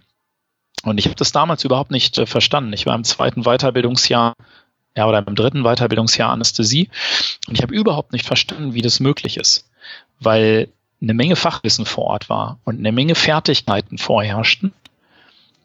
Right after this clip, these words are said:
Und trotzdem war das alles in diesem Moment aus irgendwelchen Gründen nicht abrufbar.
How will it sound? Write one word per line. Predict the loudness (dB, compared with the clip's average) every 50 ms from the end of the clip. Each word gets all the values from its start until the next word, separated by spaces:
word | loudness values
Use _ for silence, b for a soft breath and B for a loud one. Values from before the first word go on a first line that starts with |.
| _ _ _ _
Und | -4 -2 0 2
trotzdem | 0 0 0 -2 -2 0 0 0 0 0 -2 -4 -4 -2
war | -2 0 0
das | 0 0 0 0
alles | 0 0 2 2 2 2 2 0
in | -2 -2 -2
diesem | 0 0 2 2
Moment | 2 2 0 0 0 0
aus | 0 0 0
irgendwelchen | 0 0 0 0 -2 0 0 0 2
Gründen | 2 2 2 2
nicht | -2 0 0
abrufbar. | -2 -2 -2 -2 -4 -4 -2 -2 -2 -4 -4 -4